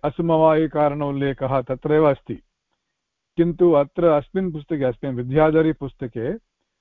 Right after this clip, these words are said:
देवदत्तग्रन्थकारेण, लेखकेन, अ, किञ्चित् पूर्वं स्थापितं, यतोहि सन्दर्भः, अवसरः प्राप्तः। तर्हि सः अत्रैव, अं,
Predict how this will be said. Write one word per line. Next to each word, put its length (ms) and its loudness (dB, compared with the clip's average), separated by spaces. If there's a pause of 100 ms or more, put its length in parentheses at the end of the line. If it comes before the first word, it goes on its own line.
(440)
देवदत्तग्रन्थकारेण, 1800 0 (960)
लेखकेन, 560 -2 (1080)
अ, 280 4
किञ्चित् 420 0
पूर्वं 380 4
स्थापितं, 640 -4
यतोहि 440 -2
सन्दर्भः, 800 -4 (420)
अवसरः 500 0
प्राप्तः। 600 -2 (1400)
तर्हि 260 0
सः 320 2
अत्रैव, 520 2 (1500)
अं, 560 -2